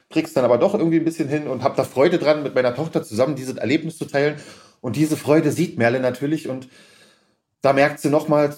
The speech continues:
spürt sie, äh, scheinbar noch mal, wie wichtig sie oder was sie für ein großer Teil in meinem Leben ist und sie kann das schwer riskieren,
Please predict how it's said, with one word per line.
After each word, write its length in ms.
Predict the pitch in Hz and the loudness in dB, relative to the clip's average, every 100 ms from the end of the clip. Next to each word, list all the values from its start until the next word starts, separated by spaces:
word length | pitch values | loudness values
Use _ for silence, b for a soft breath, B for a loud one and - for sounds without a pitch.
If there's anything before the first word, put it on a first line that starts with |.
| - | -10
spürt 320 | 139 151 165 | -2 2 2
sie, 100 | 160 | 2
äh, 400 | 143 127 113 - | -2 -2 -4 -4
scheinbar 440 | 123 139 143 135 135 | -4 -2 -2 -2 0
noch 200 | 147 147 | -2 0
mal, 300 | 139 135 123 | 0 0 -4
wie 120 | 127 120 104 | -10 -10 -6
wichtig 500 | 101 147 - 139 - | -4 -4 -6 -12 -4
sie 140 | 135 | 0
oder 100 | 123 | 2
was 160 | 123 139 | 0 -4
sie 80 | |
für 100 | 139 | -6
ein 60 | 131 | -4
großer 340 | 104 143 139 | -2 -4 -4
Teil 220 | - 127 131 | -2 0 0
in 80 | |
meinem 180 | 120 120 | 0 -2
Leben 220 | 120 139 | -2 -4
ist 160 | 127 120 | -6 -6
und 160 | 120 107 | -8 -6
sie 340 | 120 123 107 _ _ | -6 -8 -10 _ _
kann 180 | - 123 | -8 -6
das 140 | 120 | -6
schwer 280 | - 120 131 | -4 -2 -2
riskieren, 600 | 120 - 131 127 120 - | -4 -8 -6 -4 -6 -10